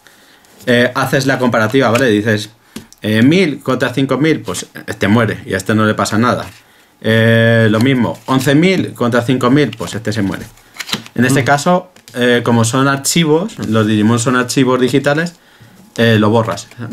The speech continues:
Speaker 1: pone erase, ¿vale? No, aquí no se mata a nadie.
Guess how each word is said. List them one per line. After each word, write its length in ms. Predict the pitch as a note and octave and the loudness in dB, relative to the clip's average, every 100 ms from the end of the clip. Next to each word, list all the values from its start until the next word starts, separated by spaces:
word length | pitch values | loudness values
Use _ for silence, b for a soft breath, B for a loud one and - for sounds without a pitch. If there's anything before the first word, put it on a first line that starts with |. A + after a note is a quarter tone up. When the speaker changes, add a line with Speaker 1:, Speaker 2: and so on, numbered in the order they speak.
| G#2 | -4
Speaker 1:
pone 480 | A2+ A2 A2 A2 G#2+ | 0 2 2 2 0
erase, 480 | - A2 G#2 G2+ - - | 0 0 0 -2 -8 -10
¿vale? 300 | F#2+ F#2+ C#3 | -6 -4 -4
No, 220 | - G2+ | -2 0
aquí 220 | G2 A#2 A2+ | 0 0 0
no 120 | B2 | 0
se 120 | A2+ | 0
mata 360 | A2+ A#2 B2+ - | 0 0 -6 -4
a 80 | - | -4
nadie. 260 | G#2 F2+ | -2 -6